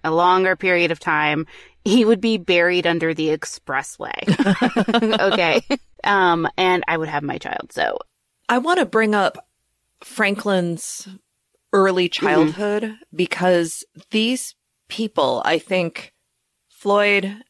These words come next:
Speaker 2: and Suzanne's mother, may have viewed children as disposable, for lack of a better word. Floyd was one of many children,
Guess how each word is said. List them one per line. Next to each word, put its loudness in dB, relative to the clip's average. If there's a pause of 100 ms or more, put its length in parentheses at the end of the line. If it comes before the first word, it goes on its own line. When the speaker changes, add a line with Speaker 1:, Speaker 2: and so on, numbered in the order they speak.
Speaker 2:
and 0
Suzanne's -4
mother, 0 (340)
may 0
have -2
viewed 0
children 0
as 0
disposable, -2 (320)
for -2
lack 0
of -6
a 2
better 2
word. 0 (640)
Floyd 0
was -6
one 0
of -6
many -2
children, -4